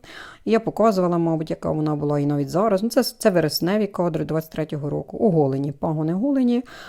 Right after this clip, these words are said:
Але, е, було таке, що вона оголилась, потім наростила нове. Е, звісно, кущ виглядає не так розкішно, як на попередніх кадрах з двадцять другого року, але все ж таки, все ж таки вона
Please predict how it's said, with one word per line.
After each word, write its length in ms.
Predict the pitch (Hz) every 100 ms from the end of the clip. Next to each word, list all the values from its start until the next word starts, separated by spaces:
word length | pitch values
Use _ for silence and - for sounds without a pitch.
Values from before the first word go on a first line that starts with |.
| -
Але, 500 | - 175 233 262 214 160
е, 160 | 156
було 220 | 147 170
таке, 220 | 180 165 165
що 160 | -
вона 120 | 160
оголилась, 460 | 170 277 392 359 247
потім 320 | - 180 151
наростила 480 | 151 147 - 160 151
нове. 400 | 147 170 254 277 - - - - -
Е, 180 | 165 165
звісно, 300 | 156 226 180
кущ 200 | 165 180
виглядає 320 | 160 156 151
не 60 | 151
так 200 | 247 262
розкішно, 500 | 254 - - - 247
як 80 | 226
на 100 | 220
попередніх 520 | 208 214 214 202 196
кадрах 420 | - 202 190 190
з 40 | 165
двадцять 300 | 180 185 165
другого 240 | 175 175
року, 280 | 170 170 -
але 540 | - 151 147 151 185 262
все 340 | - - 180
ж 120 | -
таки, 260 | 214 202 196
все 260 | - 156
ж 120 | 160 -
таки 280 | - 170
вона 340 | 147 139 143